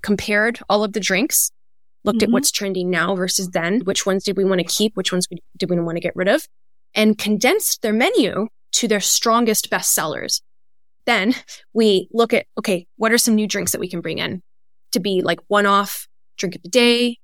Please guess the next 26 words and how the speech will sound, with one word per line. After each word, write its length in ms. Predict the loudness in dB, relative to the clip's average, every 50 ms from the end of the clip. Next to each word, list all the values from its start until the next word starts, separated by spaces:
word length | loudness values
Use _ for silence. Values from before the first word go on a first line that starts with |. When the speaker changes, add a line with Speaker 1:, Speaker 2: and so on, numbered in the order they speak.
| _ -14 -10
Speaker 1:
drink 140 | -8 -8
of 40 | -8 -6
the 60 | -4
week, 220 | -2 -2 -2 -2
drink 140 | -6 -8 -8 -6
of 60 | -4
the 60 | 0
month? 220 | 2 2 2 0 -2 _ _ -20 -20 -20 -20 -6 0
Do 80 | 0
we 40 | 2
want 140 | 2 2 0
it 40 | 0
to 60 | -2
be 80 | -2 -2
a 40 | -2
new 120 | -2 -2
category? 800 | -4 -4 -2 -2 0 0 2 2 4 4 4 4 2 0 -4 -6 -12 -20 -20 -20 -12 -4 2
Do 60 | 4
we 80 | 4 4
want 120 | 4 4
seasonal? 720 | 2 2 2 2 2 0 2 2 2 4 4 4 4 2 _ _ -20 -20 -20 -20 -20 -20 _ _ _ _ _ _ 0
Basically 400 | 2 2 4 2 2 2 0 0
just 180 | 0 0 0
taking 260 | 0 0 2 2 2 4
their 100 | 4 4
menu, 520 | 4 2 2 0 0 -2 -2 -4 -6